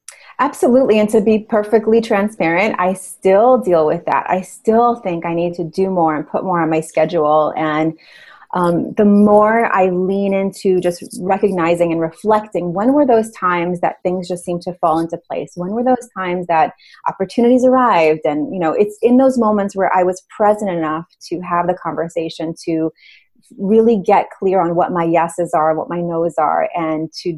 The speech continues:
do what I do every day now as a container of self-care, that's when things just seem to flow, and I don't have to push so hard, and I don't have to, like, feel like I'm just climbing up the mountain all the time. And it's really, it's so counterculture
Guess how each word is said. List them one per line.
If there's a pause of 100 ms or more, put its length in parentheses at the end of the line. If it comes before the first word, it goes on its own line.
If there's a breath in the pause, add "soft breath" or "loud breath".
do
what
I
do
every
day
now
as
a
container
of
self-care, (480 soft breath)
that's
when (460)
things
just
seem
to
flow,
and
I
don't
have
to (140)
push
so
hard,
and
I
don't
have
to,
like, (240)
feel
like
I'm
just (360 soft breath)
climbing
up
the
mountain
all
the (100)
time. (100)
And
it's (140)
really,
it's
so (100)
counterculture